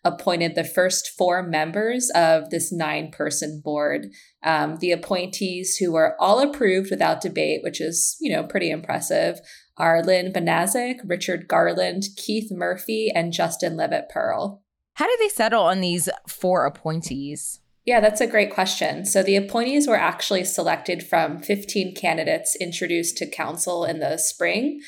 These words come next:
Speaker 1: Then each of the candidates was interviewed by a committee on appointment review, which is a special committee.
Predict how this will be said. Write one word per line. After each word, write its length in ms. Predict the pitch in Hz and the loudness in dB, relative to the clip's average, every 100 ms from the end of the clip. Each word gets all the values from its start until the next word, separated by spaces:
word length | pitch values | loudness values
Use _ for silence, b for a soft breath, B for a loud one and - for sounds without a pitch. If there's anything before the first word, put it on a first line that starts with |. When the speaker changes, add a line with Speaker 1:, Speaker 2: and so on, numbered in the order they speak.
| B B - | B B 2
Speaker 1:
Then 220 | 202 208 | 4 4
each 260 | 196 226 | 2 0
of 160 | 254 233 | 0 2
the 240 | 214 202 202 | 2 2 2
candidates 480 | 196 185 190 185 | 2 4 4 2
was 160 | 185 170 | 0 -2
interviewed 540 | 180 180 180 175 170 160 | 0 -2 -2 -2 -2 0
by 140 | 160 | 2
a 140 | 160 | 2
committee 420 | 160 190 175 170 165 | 0 -6 -2 0 0
on 140 | 160 | 0
appointment 540 | 156 - 170 175 208 | -2 -2 0 0 -2
review, 440 | 214 226 240 247 247 | -2 -4 -4 -4 -4
which 200 | 175 170 | -4 -2
is 120 | 170 | 0
a 360 | 165 156 156 151 - _ | 6 6 6 0 -12 _
special 840 | - - 160 143 165 156 160 165 - - | -8 -2 0 0 0 0 -2 -6 -12 -8
committee. 540 | 175 160 160 165 170 | -4 -2 0 -2 -6